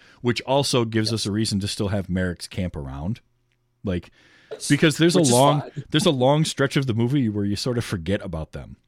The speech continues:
Speaker 1: It's like,
Speaker 2: Yeah.
Speaker 1: "Oh yeah, that's right. The outsiders are still a thing and they're, like, dangerous." Um,
Speaker 2: Yes.
Speaker 1: so yeah.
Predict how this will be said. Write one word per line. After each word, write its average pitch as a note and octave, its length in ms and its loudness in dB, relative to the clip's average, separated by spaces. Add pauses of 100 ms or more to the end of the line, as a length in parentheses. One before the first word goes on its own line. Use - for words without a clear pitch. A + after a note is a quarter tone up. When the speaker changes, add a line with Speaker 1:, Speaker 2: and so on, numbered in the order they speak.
(380)
Speaker 1:
It's - 180 -10
like, F#2 220 -2 (380)
Speaker 2:
Yeah. - 160 -4 (180)
Speaker 1:
"Oh F3 100 2
yeah, A#3+ 180 4
that's E3+ 200 0
right. F3+ 140 2
The B2 120 0
outsiders D3+ 500 0
are B2 60 -2
still F#3 220 0
a A2+ 60 0
thing A#2+ 380 0
and G2 80 2
they're, B2 160 0
like, A#2 360 0 (280)
dangerous." B2+ 580 -2 (500)
Um, G#2 520 -2 (120)
Speaker 2:
Yes. - 280 -10 (800)
Speaker 1:
so A#2 680 -2
yeah. F2+ 280 -8